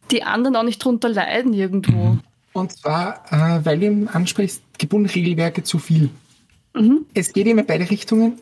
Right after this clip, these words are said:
Speaker 3: und ich muss ehrlich sein, ich hab als, äh, Meister sehr, sehr oft erlebt, eben diese Aussage, „Tu, was du willst, du kannst alles machen, beschreib's mir nur“, ist eigentlich das Blödeste, was man machen kann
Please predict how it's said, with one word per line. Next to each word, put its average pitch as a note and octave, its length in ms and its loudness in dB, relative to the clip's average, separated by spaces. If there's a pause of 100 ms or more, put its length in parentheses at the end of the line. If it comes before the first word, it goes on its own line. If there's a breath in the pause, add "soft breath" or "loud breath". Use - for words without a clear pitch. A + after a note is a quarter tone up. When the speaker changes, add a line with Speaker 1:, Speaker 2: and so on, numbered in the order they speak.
(140)
Speaker 3:
und F#3+ 100 0
ich F#3+ 100 -2
muss G3+ 120 -2
ehrlich F#3+ 300 -2
sein, G3+ 200 0
ich - 200 -4
hab - 240 -4
als, E3+ 680 0
äh, E3+ 220 0
Meister F3+ 540 -2 (280)
sehr, F3 220 -2
sehr G#3 80 0
oft - 160 -8
erlebt, F3 400 -2 (600 loud breath)
eben F3+ 140 0
diese F#3+ 180 0
Aussage, G3 460 0 (320)
„Tu, A#3+ 220 2
was G3+ 180 0
du F3+ 160 0
willst, C#4+ 280 0
du F#3 40 0
kannst - 260 -2
alles G3 300 -2
machen, D3 240 -2
beschreib's F3 420 -2
mir C#3+ 80 2
nur“, F3 240 2 (500 loud breath)
ist - 160 -2
eigentlich F#3+ 300 0
das E3+ 140 -2
Blödeste, G#3 500 0
was F#3 140 -2
man D#3 100 2
machen D#3+ 300 0
kann D3 280 0